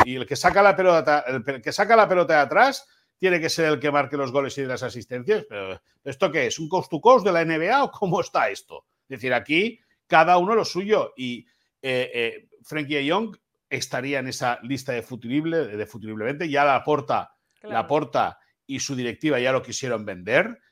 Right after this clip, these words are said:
Speaker 1: ya se encontraron con la negativa de Frenkie de Jong de no querer salir. El jugador sigue en sus trece de querer quedarse en Barcelona. Él y su mujer,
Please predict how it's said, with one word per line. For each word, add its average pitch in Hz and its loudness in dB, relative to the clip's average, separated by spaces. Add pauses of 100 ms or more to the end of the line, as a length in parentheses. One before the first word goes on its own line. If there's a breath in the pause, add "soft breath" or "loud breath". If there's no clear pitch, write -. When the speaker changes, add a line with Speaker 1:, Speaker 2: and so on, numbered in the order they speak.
(100)
Speaker 1:
ya 127 -6
se - -6
encontraron 117 -4
con 113 -6
la 107 -4
negativa 107 -4
de 107 -2
Frenkie 113 -10
de 104 -2
Jong 117 -6
de 107 -6
no 113 -6
querer 104 -6
salir. 135 -6
El 139 -2
jugador 123 -2
sigue 135 -2 (340)
en 120 -12
sus 117 -10
trece 135 -4
de 113 -4
querer 127 0
quedarse 120 -4
en 101 -12
Barcelona. 113 -4
Él 143 0
y 110 -8
su 120 -10
mujer, 117 -2